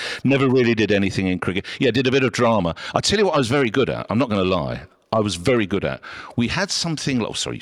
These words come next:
we, you, at school. Was it reading and debating society? Debating society, uh,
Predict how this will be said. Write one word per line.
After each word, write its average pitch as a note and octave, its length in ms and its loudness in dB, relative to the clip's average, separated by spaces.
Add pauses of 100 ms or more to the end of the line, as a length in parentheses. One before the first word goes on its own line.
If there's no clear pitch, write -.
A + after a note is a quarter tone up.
(160)
we, B1 220 -6
you, E2+ 280 -2
at - 220 -4
school. E2 260 -4 (640)
Was B2+ 120 2
it - 100 -2
reading D3+ 560 0
and F3 80 -2
debating D3+ 600 -2
society? F2 480 -4
Debating F3+ 500 0
society, E3+ 840 0
uh, B2 100 -2